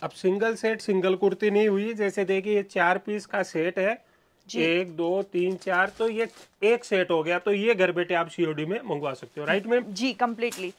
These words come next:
Speaker 2: अब ये जो क्वालिटी आपको मैं दिखा रही हूँ, ये है
Speaker 1: हम्म, हम्म।
Speaker 2: अनारकली
Speaker 1: अच्छा।
Speaker 2: कॉन्सेप्ट, जिसमें आपको only कुर्तीज मिलेगी। अभी just सैंपल के तौर पे मैंने एक कुर्ती दिखाई है, but
Speaker 1: हम्म,
Speaker 2: इसके
Speaker 1: हम्म।
Speaker 2: अंदर चालीस से पचास कलर डिजाइन्स आपको
Speaker 1: अच्छा जी।
Speaker 2: अवेलेबल हो जाने वाली है। जी।
Speaker 1: ओके।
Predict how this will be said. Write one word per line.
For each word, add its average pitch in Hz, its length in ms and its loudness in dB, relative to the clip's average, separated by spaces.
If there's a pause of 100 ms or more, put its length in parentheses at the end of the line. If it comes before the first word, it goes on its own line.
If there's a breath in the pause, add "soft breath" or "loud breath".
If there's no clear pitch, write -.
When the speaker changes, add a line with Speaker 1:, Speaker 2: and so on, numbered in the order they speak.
(380 loud breath)
Speaker 2:
अब 262 160 6
ये 339 200 2
जो 339 120 -4
क्वालिटी 302 360 0
आपको 285 220 -6
मैं 277 120 -8
दिखा 247 260 -4
रही 247 120 -8
हूँ, 285 80 -12
ये 254 140 -6
है 175 60 -2
Speaker 1:
हम्म, 202 140 -2
हम्म। 185 140 -4
Speaker 2:
अनारकली 240 520 -4
Speaker 1:
अच्छा। 277 220 -8
Speaker 2:
कॉन्सेप्ट, 185 460 -2
जिसमें 240 340 -8
आपको 240 200 -4
only 233 200 -4
कुर्तीज 262 380 -8
मिलेगी। 220 520 -8
अभी 247 220 -2
just 285 360 -6
सैंपल 269 340 -4
के 269 100 -10
तौर 254 200 -4
पे 262 80 -10
मैंने 254 180 -10
एक 254 140 -6
कुर्ती 254 280 -8
दिखाई 240 320 -8
है, 262 100 -4
but 233 120 -6
Speaker 1:
हम्म, 196 120 -2
Speaker 2:
इसके 196 180 -4
Speaker 1:
हम्म। 220 100 -6
Speaker 2:
अंदर 226 340 -4 (360 loud breath)
चालीस 294 360 0
से 311 100 -8
पचास 254 640 -4
कलर 247 300 -2
डिजाइन्स 226 480 -6
आपको - 260 -4
Speaker 1:
अच्छा - 140 0
जी। 185 80 2
Speaker 2:
अवेलेबल 214 360 0 (140)
हो 226 100 -4
जाने 196 240 -6
वाली 170 260 -8
है। 175 140 -12
जी। 202 160 -12 (680)
Speaker 1:
ओके। 156 340 -6